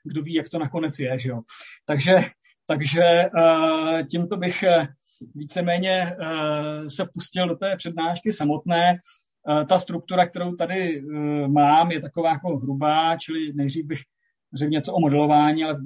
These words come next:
my s-, asi všichni, nebo tušíte nějak, jakoby modelování, co obecně je. Trochu řekl něco z historie, ale u té, není to, nebude to suchá historie, protože uvidíte, že spousta věcí se do dneška nějakým způsobem promítá i do současnosti z té historie. A pak bych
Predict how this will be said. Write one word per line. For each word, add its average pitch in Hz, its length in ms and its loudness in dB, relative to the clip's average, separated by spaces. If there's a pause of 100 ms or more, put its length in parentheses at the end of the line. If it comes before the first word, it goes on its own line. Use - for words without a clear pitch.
(320)
my 135 120 0
s-, - 140 -4
asi 147 200 -4
všichni, 151 500 -2
nebo 139 200 2
tušíte 143 500 -6
nějak, 151 300 2
jakoby 156 260 -6
modelování, 143 580 0
co 131 140 -10
obecně 147 380 -4
je. 147 280 4 (960)
Trochu 151 240 -6
řekl 143 200 -4
něco 160 220 -4
z 123 60 -2
historie, 165 420 0
ale 170 240 6
u 160 120 -8
té, 190 200 -2 (180)
není 175 200 0
to, 180 100 -4
nebude 175 360 2
to 196 80 -2
suchá 170 280 0
historie, 170 440 0
protože 170 300 -10
uvidíte, 151 360 -6
že 170 140 -2 (440)
spousta 151 400 0
věcí 160 360 0
se 139 140 -2
do 139 140 -4
dneška 156 460 0
nějakým 160 280 -2
způsobem 175 280 -4
promítá 160 420 2
i 180 80 2
do 180 80 0
současnosti 143 680 -4
z 156 60 -8
té 170 80 0
historie. 165 640 0 (1040)
A 147 60 -4
pak 185 220 2
bych 220 180 2